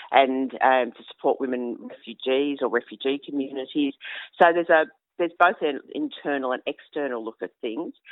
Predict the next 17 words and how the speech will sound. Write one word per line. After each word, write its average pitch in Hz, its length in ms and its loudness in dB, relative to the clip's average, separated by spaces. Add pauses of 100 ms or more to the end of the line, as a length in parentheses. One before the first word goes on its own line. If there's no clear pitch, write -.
(200)
At 147 160 0
Queensland 151 880 -2
University 123 640 -4
last 123 280 4 (160)
year, 131 220 -4
the, 127 260 -2
um, 123 280 0 (880)
the 147 200 4 (180)
students, 143 360 -4 (300)
uh, 131 440 4
went 135 240 -2
and 131 140 -10
had 131 200 -2
a 120 360 -2
look 135 240 -10
at, 131 200 -4
um, 127 320 2